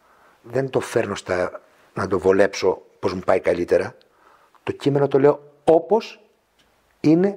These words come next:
γραμμένο. Ακριβώς. Το δεύτερο που μου έρχεται όμως, να σου πω γι' αυτό, είναι μια, δεν ξέρω, αυτή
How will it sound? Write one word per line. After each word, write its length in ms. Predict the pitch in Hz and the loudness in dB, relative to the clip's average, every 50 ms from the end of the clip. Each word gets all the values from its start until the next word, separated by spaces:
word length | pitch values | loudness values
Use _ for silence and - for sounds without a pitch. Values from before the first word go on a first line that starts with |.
| - - | -8 -12
γραμμένο. 560 | 139 120 135 147 156 151 135 107 85 85 - - _ _ _ _ _ _ _ _ _ _ | -6 -2 0 2 2 0 -2 -6 -10 -14 -20 -20 _ _ _ _ _ _ _ _ _ _
Ακριβώς. 840 | - - - _ _ - 165 165 - - 127 117 - - - - _ _ _ _ _ _ _ _ _ _ _ _ _ _ _ _ _ _ _ _ _ _ _ _ _ _ _ _ _ _ _ _ _ _ _ _ _ - - - - - - - - - - - - - _ _ _ _ _ _ | -18 -18 -18 _ _ 0 2 2 2 2 0 -4 -4 -8 -14 -18 _ _ _ _ _ _ _ _ _ _ _ _ _ _ _ _ _ _ _ _ _ _ _ _ _ _ _ _ _ _ _ _ _ _ _ _ _ -20 -20 -20 -20 -20 -20 -20 -20 -20 -20 -20 -20 -20 _ _ _ _ _ _
Το 100 | - - | 0 2
δεύτερο 300 | 135 190 240 - - 285 | 4 4 4 4 4 2
που 80 | 196 185 | 2 2
μου 120 | 190 165 165 | 2 2 2
έρχεται 240 | 131 110 117 - 120 | 0 0 0 2 2
όμως, 220 | 131 175 226 208 | 2 2 2 2
να 60 | 151 | 0
σου 100 | 117 - | 0 2
πω 80 | - 156 | 0 0
γι' 80 | 131 | 2
αυτό, 260 | 127 104 - 170 202 233 | 0 0 0 -2 -2 0
είναι 260 | - 160 170 165 165 165 | 2 2 2 2 2 0
μια, 300 | 156 165 160 151 147 - - _ _ - - - - - - _ _ _ _ _ _ _ _ _ _ _ - - - - - - | 2 2 0 0 -2 -6 -12 _ _ -18 -16 -16 -16 -16 -20 _ _ _ _ _ _ _ _ _ _ _ -14 -14 -12 -12 -10 -8
δεν 120 | 170 165 | -8 -8
ξέρω, 400 | - - - - - - - - | -6 -8 -8 -6 -6 -8 -8 -8
αυτή 640 | - - - - _ - 160 151 147 143 139 135 | -10 -10 -12 -12 _ -4 -4 -2 -2 -4 -6 -8